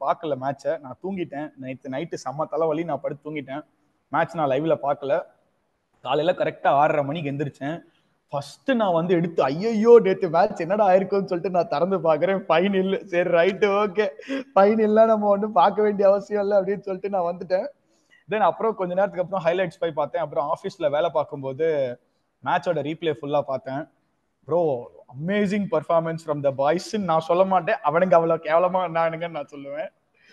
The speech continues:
They were piss poor, bro. Like, செல்சி வந்து இவ்ளோ ஓப்பனா இருப்பானுங்க, இவ்ளோ வந்து எதுவும் twenty-seven shots on goal, ten on target.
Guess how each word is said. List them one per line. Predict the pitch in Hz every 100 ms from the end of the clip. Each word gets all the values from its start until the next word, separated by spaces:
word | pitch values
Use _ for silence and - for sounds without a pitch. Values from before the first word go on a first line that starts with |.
| - - -
They |
were | 143 196 196 190
piss |
poor, | 233 233 -
bro. | 196 190 160
Like, | 151 139 135 139 147 -
செல்சி | 160 190 - 208
வந்து | 175 170 202 190 160 135 _ _ _ _
இவ்ளோ | 139 139
ஓப்பனா | 202 214 202 214
இருப்பானுங்க, | 220 220 202 185 190 185 175 180 190 180
இவ்ளோ | 151 190 185
வந்து | 170 175 202
எதுவும் | 165 214 185 _ _ _
twenty-seven | 165 208 233 226 196 190 -
shots | 180 202
on | - 185 165
goal, |
ten | 170 190 196 160 185
on | 180 160
target. | 151 151 147